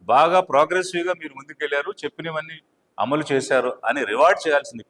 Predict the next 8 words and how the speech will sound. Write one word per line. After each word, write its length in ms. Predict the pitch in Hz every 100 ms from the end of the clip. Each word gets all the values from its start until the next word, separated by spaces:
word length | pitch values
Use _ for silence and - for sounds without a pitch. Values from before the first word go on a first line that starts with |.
| -
పోయి 420 | 131 110 92 92 _ _ _
ఈరోజు 420 | 107 123 135 120 120
పనిష్ 500 | - 139 156 - 117
చేయడానికి 320 | 110 104 -
ప్రయత్నం 340 | 98 - 95 92
చేస్తుంది 320 | - 95 95
భారత 320 | 87 87 -
ప్రభుత్వం. 400 | 82 82 - 78